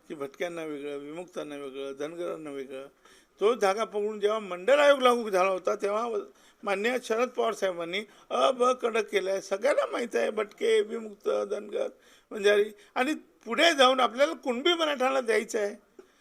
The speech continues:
आणि मग धक्काही लागणार नाही आणि आरक्षणही मिळेल. हा साधा सोपा मार्ग आहे आणि याच्यावरच तुम्हाला यावं लागणार आहे, अन्यथा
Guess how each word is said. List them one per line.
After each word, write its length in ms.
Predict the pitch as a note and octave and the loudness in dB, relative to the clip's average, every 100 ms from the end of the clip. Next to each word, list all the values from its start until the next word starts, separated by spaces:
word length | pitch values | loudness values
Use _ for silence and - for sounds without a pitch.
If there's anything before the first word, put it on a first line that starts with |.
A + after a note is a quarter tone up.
| _ - | _ -4
आणि 120 | C#4 | -2
मग 220 | C#4 A3+ | -2 -4
धक्काही 400 | G3+ - A#3+ D4+ | -6 4 4 6
लागणार 380 | C4+ A#3 A#3 A3+ | 2 0 -2 0
नाही 320 | A3 G#3+ B3 - _ _ _ - | -2 -4 -8 -16 _ _ _ -10
आणि 200 | D#3+ G#3 | -6 -4
आरक्षणही 560 | D3 D3 C#3+ A3+ B3+ | -4 -4 -4 -6 -6
मिळेल. 380 | B3+ G3+ G3 G3+ - _ _ - | -4 -4 -4 -6 -12 _ _ -6
हा 180 | C4 C4 | -6 -4
साधा 520 | - - F#3+ - - | -6 -4 0 -2 -2
सोपा 640 | - F3+ F3 - A#3 A#3+ - | -6 -8 -8 -6 -4 -4 -6
मार्ग 480 | F3 D3 D#3+ A3 G#3 | -14 -4 2 2 2
आहे 300 | E3 B2+ C3 _ - - - | -2 -6 -12 _ -20 -16 -8
आणि 280 | G#3 G3+ | -6 -4
याच्यावरच 720 | D#3+ D#3+ - F#3 F3+ A#3 D4 - | -2 -4 -2 0 2 2 0 -4
तुम्हाला 260 | - F#3+ F3+ | -8 -6 -4
यावं 220 | E3 D#3 | -4 -4
लागणार 360 | D3+ C#3+ D3+ D3+ | -4 -6 -8 -4
आहे, 200 | E3+ A3 - _ _ _ | -4 -6 -12 _ _ _
अन्यथा 680 | G#3+ C#4+ D#4+ C#4 G3 D#3 | 0 2 4 2 2 0